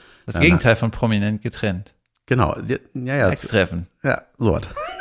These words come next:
Speaker 1: Okay.
Speaker 2: <laughs>
Speaker 1: Das
Speaker 2: Ja, die,
Speaker 1: ist
Speaker 2: ja, die
Speaker 1: da.
Speaker 2: sind ja getrennt. Und dann,
Speaker 1: Ah, ja.
Speaker 2: dann müssen die so, müssen die aber als Team funktionieren. Die müssen so Spiele zusammen machen, dann müssen die aber zwischendurch auch mal sich, äh, haben die so Zeit, sich auszusprechen. Ja, was ist denn damals schiefgelaufen? So diese Nummer.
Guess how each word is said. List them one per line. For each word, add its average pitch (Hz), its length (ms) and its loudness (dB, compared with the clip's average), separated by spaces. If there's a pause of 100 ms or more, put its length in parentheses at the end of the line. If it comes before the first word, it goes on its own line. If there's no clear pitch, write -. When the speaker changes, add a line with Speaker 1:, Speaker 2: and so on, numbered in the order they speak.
(280)
Speaker 1:
Okay. 120 340 2
Speaker 2:
<laughs> - 60 -10 (340)
Speaker 1:
Das 170 120 6
Speaker 2:
Ja, - 20 6
die, 110 100 2
Speaker 1:
ist 147 140 2
Speaker 2:
ja, 127 60 6
die 139 80 6
Speaker 1:
da. 131 80 8
Speaker 2:
sind 113 180 8
ja 180 80 8
getrennt. 87 480 0 (520)
Und 120 120 4
dann, - 80 6
Speaker 1:
Ah, 127 60 8
ja. 120 160 6 (120)
Speaker 2:
dann 120 120 4
müssen 127 140 0
die 117 100 4
so, 110 140 2
müssen 143 280 2
die 131 80 6
aber 117 100 6
als - 220 2
Team 135 180 2
funktionieren. 92 480 2
Die 90 60 2
müssen 98 180 0
so 90 100 0
Spiele 117 300 -2
zusammen 104 260 0
machen, 104 200 0
dann 87 80 4
müssen 87 140 0
die 90 40 0
aber 85 120 -2
zwischendurch 90 500 0
auch 90 160 0
mal 80 320 2 (520)
sich, - 320 -8
äh, 71 260 -6 (180)
haben 90 180 -4
die 85 60 -2
so 78 120 -6
Zeit, 85 300 0
sich - 200 -8
auszusprechen. - 680 -2
Ja, 104 100 2
was 98 100 -2
ist 104 140 -8
denn 92 100 0
damals 85 280 -2
schiefgelaufen? 104 520 -2
So 80 120 -4
diese 123 240 0
Nummer. 117 400 2